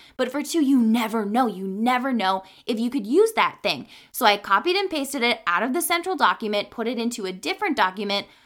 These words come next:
saved it as extras because that's what I do when I write, and I saved it. And then <laughs> a couple of months later, I realized, "Hey, I actually do need that scene."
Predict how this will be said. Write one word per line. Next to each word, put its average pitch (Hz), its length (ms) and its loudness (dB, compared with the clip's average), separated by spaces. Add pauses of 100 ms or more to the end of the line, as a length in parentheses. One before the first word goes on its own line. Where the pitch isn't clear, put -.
(160)
saved 247 340 0
it 269 160 2
as 190 320 4 (120)
extras 214 520 2
because 214 220 -4
that's 214 220 2
what 233 80 -6
I 196 100 2
do 202 240 -4
when 202 140 -2
I 190 100 0
write, 175 380 -4 (340)
and 214 380 0
I 226 140 0
saved 302 340 -2
it. 127 280 -4
And 208 240 -2
then 294 380 6 (120)
<laughs> 277 100 -8
a 240 80 -2
couple 240 360 0
of 220 100 0
months 208 360 -2
later, 269 320 -2
I - 140 -2
realized, 226 480 0
"Hey, 320 400 -4 (400)
I 370 180 2
actually 370 260 -2
do 277 360 -2
need 320 240 -2
that 202 240 -2
scene." 165 340 -8